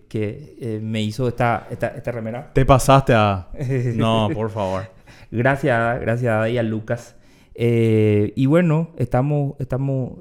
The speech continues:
Speaker 1: Santiago, para, para ayudar a la gente a que sus proyectos y sus sueños audiovisuales puedan tener trascendencia. Así que con eso quiero terminar, Santiago, y muchísimas gracias por la invitación.
Speaker 2: No, ¿y de qué forma te encontramos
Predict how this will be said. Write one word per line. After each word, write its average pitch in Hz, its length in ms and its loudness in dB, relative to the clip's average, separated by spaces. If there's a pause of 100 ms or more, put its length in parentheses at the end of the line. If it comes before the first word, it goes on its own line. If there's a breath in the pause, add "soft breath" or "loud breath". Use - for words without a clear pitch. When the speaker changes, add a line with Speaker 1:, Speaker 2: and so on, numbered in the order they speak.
(120)
Speaker 1:
Santiago, 120 500 -4
para, 120 460 -2
para 113 720 -6
ayudar 117 460 4
a 131 40 2
la 135 120 0
gente 123 580 -4 (360 soft breath)
a - 180 -6
que 123 160 -4
sus 131 340 -4 (260)
proyectos 127 800 0
y 123 80 -2
sus 123 220 -10
sueños 143 460 -2
audiovisuales 131 840 0 (1000 soft breath)
puedan 147 400 4
tener 113 380 -6
trascendencia. 110 800 -6 (680)
Así 117 240 -10
que 120 380 -2 (280 soft breath)
con 120 180 2
eso 131 180 0
quiero 123 180 -2
terminar, 127 320 -2
Santiago, 120 400 0
y 120 80 0
muchísimas 117 440 -2
gracias 107 200 -4
por 110 80 -4
la 110 60 -2
invitación. 113 380 -4
Speaker 2:
No, - 80 2
¿y 117 320 -4 (380 soft breath)
de 123 140 -2
qué 127 120 -2
forma 143 300 0
te 170 60 0
encontramos 139 600 -2